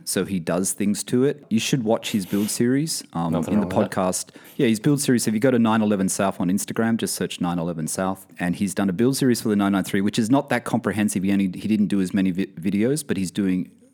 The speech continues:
Speaker 1: he's trying to document every stage of the process with the nine nine one. Um, so thanks again, Andrew, for being on it, 'cause it was, uh, it was a good episode.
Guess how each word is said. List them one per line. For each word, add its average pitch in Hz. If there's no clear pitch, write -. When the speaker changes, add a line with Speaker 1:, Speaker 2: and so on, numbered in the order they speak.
Speaker 1:
he's 107
trying 110
to 98
document 92
every 98
stage 87
of 80
the 82
process 87
with -
the -
nine 76
nine 76
one. -
Um, 87
so -
thanks 139
again, 120
Andrew, 107
for 101
being 98
on 107
it, -
'cause -
it -
was, 92
uh, 90
it 95
was 90
a 95
good 92
episode. 95